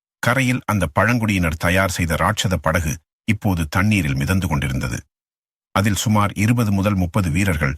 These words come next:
தங்களின் விற்களை தயார் நிலையில் வைத்துக்கொண்டு கப்பலை நோக்கி துடுப்பு போட்டு வரத் தொடங்கினார்கள். இது ஒரு சாதாரண தாக்குதல் அல்ல. இது கப்பலை கைப்பற்ற அவர்கள் நடத்தும் இறுதிப் போர் என்பது தெளிவாக தெரிந்தது. கேப்டன் லீ உடனே அபாயச் சங்கை,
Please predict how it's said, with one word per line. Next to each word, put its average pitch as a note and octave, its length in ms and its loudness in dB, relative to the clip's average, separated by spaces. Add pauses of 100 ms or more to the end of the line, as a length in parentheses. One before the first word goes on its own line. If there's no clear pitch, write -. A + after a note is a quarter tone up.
(320)
தங்களின் G2 340 0
விற்களை A2 340 -2
தயார் A2+ 360 0
நிலையில் E2+ 260 0
வைத்துக்கொண்டு D2+ 540 -2 (280)
கப்பலை B2 340 0
நோக்கி G2 280 0
துடுப்பு A2 360 -2
போட்டு D#2 380 -4 (140)
வரத் D#2 280 0
தொடங்கினார்கள். C2+ 480 -2 (720)
இது B2 140 4
ஒரு A2+ 140 2
சாதாரண A2+ 460 2
தாக்குதல் D#2 440 -2
அல்ல. B1 280 -2 (380)
இது A2 180 2
கப்பலை A2+ 360 0
கைப்பற்ற E2+ 640 -2 (180)
அவர்கள் G2+ 300 0
நடத்தும் F2+ 380 0
இறுதிப் G#2 360 0
போர் F2 200 0
என்பது C#2 400 -2 (240)
தெளிவாக E2 420 2
தெரிந்தது. C#2+ 500 -4 (680)
கேப்டன் C3+ 340 2
லீ A2 120 2
உடனே E2+ 440 0 (320)
அபாயச் F#2+ 280 0
சங்கை, D2+ 400 -4